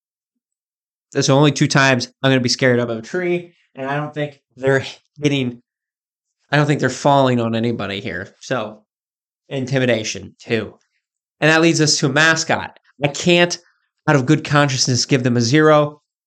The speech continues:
so I'm gonna give them a one. That's actually terrifying for all the wrong reasons. It is an ugly tree.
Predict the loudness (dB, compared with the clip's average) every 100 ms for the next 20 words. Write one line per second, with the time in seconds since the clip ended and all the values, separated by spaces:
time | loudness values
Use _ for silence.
0 | _ -16 -10 -8 -8 -6 -6 -6 -8 -10
1 | -10 -12 -20 -20 _ _ _ _ _ 2
2 | 2 4 2 2 0 2 4 4 4 2
3 | 2 -2 -2 2 2 0 0 0 0 -2
4 | -6 -6 -10 -10 -14 _ _ 0 2 4
5 | 0 0 0 2 2 -2 -2 -4 -4 -8
6 | -12